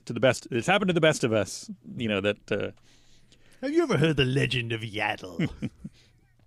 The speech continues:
Speaker 1: Um, but, um, the, that instantly made my mind spin and think about, wow, like, what if we got, like, a Dark Yoda? That would be cool.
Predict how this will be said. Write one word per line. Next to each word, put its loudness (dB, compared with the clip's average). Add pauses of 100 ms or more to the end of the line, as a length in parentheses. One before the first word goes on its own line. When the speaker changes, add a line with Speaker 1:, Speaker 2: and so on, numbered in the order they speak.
(480)
Speaker 1:
Um, 2 (280)
but, 2
um, 4 (1200)
the, 4 (720)
that 0
instantly 4
made 4
my 4
mind 0 (160)
spin -2 (260)
and -2 (120)
think 0
about, 0
wow, 2
like, 0 (420)
what 2
if 0
we 6
got, 4
like, 4
a 4
Dark 0
Yoda? -2 (520)
That 0
would 0
be -2
cool. -6